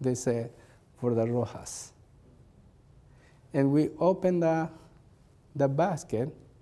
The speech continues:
Can you guess what was there? Onions.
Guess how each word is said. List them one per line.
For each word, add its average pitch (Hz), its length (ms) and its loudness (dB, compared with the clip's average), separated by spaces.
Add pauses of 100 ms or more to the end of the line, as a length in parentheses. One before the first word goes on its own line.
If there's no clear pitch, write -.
(1000)
Can 131 160 0
you 135 100 2
guess 127 300 -2
what 123 240 -4 (240)
was 117 200 -4
there? 127 280 -8 (960)
Onions. 110 680 -4